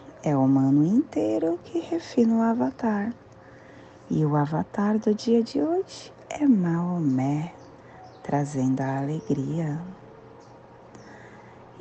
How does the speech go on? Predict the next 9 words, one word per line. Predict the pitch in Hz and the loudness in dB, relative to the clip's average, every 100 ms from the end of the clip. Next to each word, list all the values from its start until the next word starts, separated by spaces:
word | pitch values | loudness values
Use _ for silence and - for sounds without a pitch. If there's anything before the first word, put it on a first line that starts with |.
| - | 0
E | |
hoje | 285 269 302 | 4 4 0
começamos | 311 294 294 277 - 220 233 226 233 240 | -2 6 6 6 0 -2 0 2 0 0
a | 226 | 0
harmônica | 226 233 180 151 156 165 170 - 180 | 0 0 0 2 2 0 -2 -4 -6
quatro, | - 147 139 143 151 156 - 147 143 | -4 -2 -2 -2 -4 -6 -8 -4 -2
a | 151 160 | 0 -2
saída | - - 147 143 147 147 147 147 | -6 -6 -4 -4 -6 -4 -4 -2
elétrica, | 147 139 139 160 - 143 - 151 160 | -4 -4 -4 -6 -8 -8 -6 -4 -4